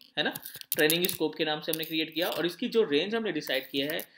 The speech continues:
स्टार्टिंग रेंज है वन नाइंटी टू डॉट वन सिक्सटी एट डॉट ज़ीरो डॉट टेन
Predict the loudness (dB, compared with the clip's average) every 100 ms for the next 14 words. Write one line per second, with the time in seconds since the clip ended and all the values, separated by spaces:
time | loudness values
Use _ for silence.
0 | -20 -10 6 6 6 2 2 4 6 4
1 | 0 0 4 4 4 2 2 0 -4 -4
2 | -2 -2 -4 -6 -2 0 0 -2 -6 -6
3 | -4 0 0 -2 -8 _ _ _ _ _
4 | _ -2 -2 -2 0 4 6 4 2 0
5 | 0 0